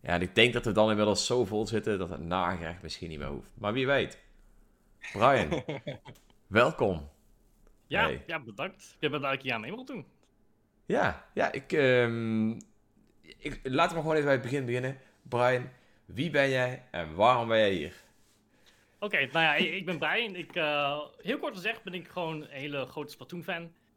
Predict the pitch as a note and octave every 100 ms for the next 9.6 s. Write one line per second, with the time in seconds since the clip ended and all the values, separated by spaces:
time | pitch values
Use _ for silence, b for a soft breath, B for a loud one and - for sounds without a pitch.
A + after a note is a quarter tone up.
0 | _ _ _ B2+ - C3 B2 B2 B2 B2
1 | D3 D#3 F#4+ E4 G#3 G#3 G3+ F#3+ E3 D3
2 | C3+ A#2+ A#2+ _ _ _ _ _ C3+ A#2+
3 | G#2+ B2+ A2 G#2+ C3 - A#2 B2+ A#2+ C3+
4 | G#2+ G#2 - C3+ C3 D3 D3 E3+ C#3 F3+
5 | C#3+ C3+ D3 C3 C#3+ F#3+ A#3+ _ _ -
6 | G#2 - B2+ A2+ G2+ G2 G#2 G2+ G2 b
7 | b _ _ _ _ - B2 B2 B2 B2
8 | B2 B2 A#2 _ D3 E3+ F#3 F3+ E3 D3
9 | E3 D#3+ D3 C#3+ C#3 B2